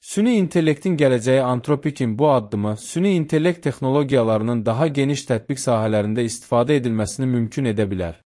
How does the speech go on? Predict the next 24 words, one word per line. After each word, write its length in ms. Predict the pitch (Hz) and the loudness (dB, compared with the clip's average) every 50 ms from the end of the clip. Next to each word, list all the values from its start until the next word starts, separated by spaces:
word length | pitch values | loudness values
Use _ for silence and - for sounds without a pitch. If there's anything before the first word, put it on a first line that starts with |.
| _ _ _ - | _ _ _ -10
Şirkət 440 | - - 175 156 - 240 240 240 214 | -4 -4 -2 0 2 0 0 2 2
nümayəndələri 680 | 190 170 165 156 156 151 147 143 139 139 139 143 147 160 139 | 2 2 4 4 4 2 2 2 2 2 4 4 2 2 2
bildirir 400 | 139 127 117 117 143 165 185 156 | 0 0 0 0 2 2 2 2
ki, 220 | 160 - 120 107 98 104 | 0 -2 -2 -2 -2 0
bu 80 | 180 190 | 0 0
cür 160 | 165 185 160 | 2 2 2
müdafiə 480 | 143 139 135 123 127 123 113 - 160 | 2 2 2 4 2 2 2 0 -2
sistemləri 600 | 156 139 - 143 - - 127 120 117 113 117 127 139 127 | -2 -2 -4 -8 -6 -4 -2 -2 0 0 0 0 0 0
gələcəkdə 560 | 127 123 117 113 107 117 110 107 - 143 139 123 | 0 0 0 0 0 -2 -4 -2 -2 -2 -2 0
daha 220 | 131 120 127 170 180 | 0 0 0 0 0
geniş 380 | 151 147 143 143 151 143 - - | 0 0 0 0 0 -2 -4 -4
miqyaslı 480 | 131 120 110 120 117 110 - - 139 123 - | -4 -2 0 0 0 0 -2 -4 -6 -4 -2
tətbiqlərə 580 | 123 110 - - 120 107 110 113 113 117 120 | -2 -4 -4 -4 -8 -4 -2 0 0 2 2
yol 240 | 120 127 139 139 123 | 2 2 2 2 2
açacaq 460 | 110 - - 117 104 117 139 143 135 - | 0 -2 -4 -4 -2 0 0 0 0 -2
və 140 | 123 113 107 | -4 -4 -4
süni 300 | - - 147 160 180 175 | -4 -4 -2 0 0 0
intellektin 640 | 156 143 139 151 139 127 131 120 - - 170 160 139 | 0 0 0 0 0 0 0 -2 -2 -4 -4 -2 -2
daha 220 | 135 123 135 170 165 143 | 0 0 2 2 0 0
etibarlı 420 | 135 - 127 117 120 117 120 131 | -2 -2 -2 0 2 2 2 2
olmasını 480 | 131 120 113 107 104 98 - - 120 113 | 2 2 2 0 -2 -4 -4 -4 -6 -6
təmin 380 | 107 - 117 110 110 113 107 101 | -4 -2 -2 -2 0 -2 -2 -2
edəcək. 400 | 90 92 90 82 95 90 85 - _ _ _ _ _ _ _ - | -4 -4 -6 -6 -6 -8 -8 -10 _ _ _ _ _ _ _ -8
İctimaiyyətə 680 | 151 - - - 180 175 180 180 180 185 180 - | -6 -6 -4 -2 0 2 4 4 4 2 2 0